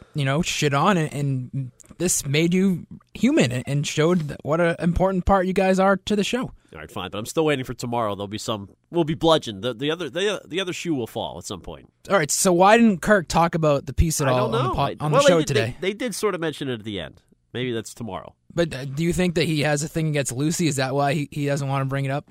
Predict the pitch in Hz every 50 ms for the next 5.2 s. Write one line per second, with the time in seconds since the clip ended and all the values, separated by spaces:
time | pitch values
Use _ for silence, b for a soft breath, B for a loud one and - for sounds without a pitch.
0 | - 110 123 127 - 139 123 - - - - 95 107 123 117 117 107 110 98 104
1 | 107 101 98 87 - 76 82 82 80 - - - - - - 123 143 - _ _
2 | - 139 135 139 147 147 151 156 160 165 160 156 151 143 - - 147 151 - -
3 | 156 147 139 135 - 139 147 151 170 170 165 139 123 120 117 117 113 - - 127
4 | 123 123 113 120 117 - 117 110 - - - - 131 131 131 120 117 120 120 113
5 | 113 - - -